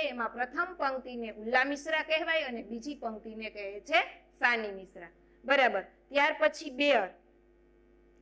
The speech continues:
બેર એ શું છે? તો કે બેર એટલે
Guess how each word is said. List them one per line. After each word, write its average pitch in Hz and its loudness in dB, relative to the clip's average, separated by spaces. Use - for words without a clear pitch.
બેર 320 8
એ 349 6
શું 349 2
છે? 208 0
તો 269 -2
કે 285 0
બેર 277 4
એટલે 269 4